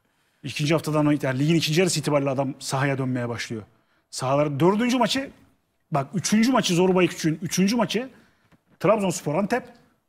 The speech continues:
dördüncü maçı Galatasaray Alanyaspor. Ya adam on yedi hafta, yani yirmi hafta sezon başında çocukcağız şey düşmüş, kopmuş. Ee, çaprazları kopmuş. Dolayısıyla maç yönetememiş sahada.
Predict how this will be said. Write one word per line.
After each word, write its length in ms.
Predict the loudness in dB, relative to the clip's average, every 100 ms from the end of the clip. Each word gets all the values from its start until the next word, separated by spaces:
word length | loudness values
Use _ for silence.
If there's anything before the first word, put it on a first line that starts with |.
| _ _ _ _ -2
dördüncü 400 | 2 2 2 0
maçı 200 | 0 2
Galatasaray 380 | 4 4 2 2
Alanyaspor. 420 | 2 2 -4 -10 -14 _ _ _ _ _ _ _ _ _ _
Ya 80 | -6 -4
adam 260 | 0 2
on 80 | 2
yedi 220 | 2 2
hafta, 240 | 0 -2 -8 -8 -6
yani 180 | -2 0
yirmi 180 | 0 0
hafta 200 | -2 -4
sezon 300 | -4 -2 -2
başında 200 | -4 -4
çocukcağız 520 | -4 -4 -4 -4 -6 -20 _ _ _ _
şey 440 | _ -6 0 0 0
düşmüş, 320 | -2 -6 -6
kopmuş. 520 | -8 -4 -4 -6 -12 _ _ _ _ _ _ _ _ _ _ _ _ _ _ _ -12
Ee, 460 | -10 -8 -8 -10 -2
çaprazları 480 | -2 2 2 2 0
kopmuş. 320 | -2 -4 -2
Dolayısıyla 360 | 0 2 2 2
maç 220 | 2 2
yönetememiş 400 | 2 2 2 0
sahada. 380 | 2 2 2